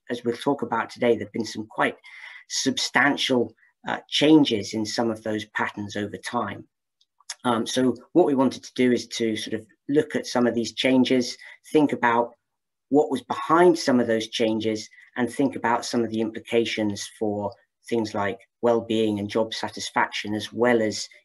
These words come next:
incomes and therefore in-, inequality and poverty. So the way we did this, um, we've done a lot of, uh, pretty in-depth analysis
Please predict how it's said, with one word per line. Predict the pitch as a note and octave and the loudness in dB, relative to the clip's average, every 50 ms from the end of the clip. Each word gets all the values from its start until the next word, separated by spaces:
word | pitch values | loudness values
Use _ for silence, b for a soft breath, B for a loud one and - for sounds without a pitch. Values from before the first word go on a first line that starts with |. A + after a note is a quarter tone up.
| b _ - | b _ -6
incomes | A2+ A#2 A2 A2 - G#2 G#2 G2 G2 G2 G2 - - - _ _ _ _ _ _ - | -4 -4 -4 -4 -6 -8 -6 -6 -6 -6 -8 -10 -12 -14 _ _ _ _ _ _ -10
and | G#2 G2+ | -8 -6
therefore | G#2+ G#2 G2+ G2+ - - G2 G2 - - | -4 -6 -6 -8 -8 -10 -10 -10 -10 -10
in-, | G#2+ G2+ G2+ F#2+ _ _ _ - - | -10 -10 -10 -12 _ _ _ -8 -6
inequality | G#2+ G#2 G2+ - - A2 G#2 G2+ F#2 - - - F#2+ F2+ | -6 -6 -6 -6 -6 -6 -4 -4 -6 -8 -8 -10 -8 -8
and | F#2+ G2+ _ | -10 -12 _
poverty. | - - - - - - - F#2+ - - _ _ _ _ _ _ _ _ _ - - - - | -10 -10 -10 -10 -12 -14 -14 -16 -16 -16 _ _ _ _ _ _ _ _ _ -20 -20 -16 -12
So | - - A#2+ | -8 -4 -2
the | B2+ | 2
way | - - G3 E3+ | 4 6 6 6
we | C3+ - | 6 6
did | C#3 C3+ C3+ | 4 2 2
this, | C#3+ C#3 - - - B B B B B B B B | 2 2 0 0 -4 B B B B B B B B
um, | B2 B2+ B2 B2 B2 A#2+ - B2 | 2 2 4 4 2 2 0 0
we've | C3 B2 A#2+ - - - - - | 0 0 0 -2 -10 -8 0 2
done | C#3+ C#3+ C#3+ C#3 C#3 C3+ B2+ B2 - - | 4 6 6 8 6 6 6 2 -2 -2
a | A#2+ B2 | 0 0
lot | B2+ C3+ C#3+ D#3+ - - - - - - _ _ - | 2 4 4 4 2 2 -4 -12 -14 -14 _ _ -2
of, | C3+ B2+ B2 A#2+ A#2+ - - - - _ - | 0 2 2 0 0 -4 -10 -20 -20 _ -6
uh, | B2+ A#2 - - _ _ _ _ _ _ _ - | -4 -4 -4 -6 _ _ _ _ _ _ _ -4
pretty | - E3 D#3 C#3+ C3+ B2+ | -2 0 0 2 2 4
in-depth | B2+ C3 A#2+ B2 B2+ C3+ - - - - - | 6 6 6 4 2 2 0 -4 -10 -8 -4
analysis | B2 A#2 A#2 A#2 A#2 A2+ G#2+ - - A2+ A2 - - - - | -2 0 0 0 0 -2 -4 -4 -6 -6 -8 -8 -10 -12 -12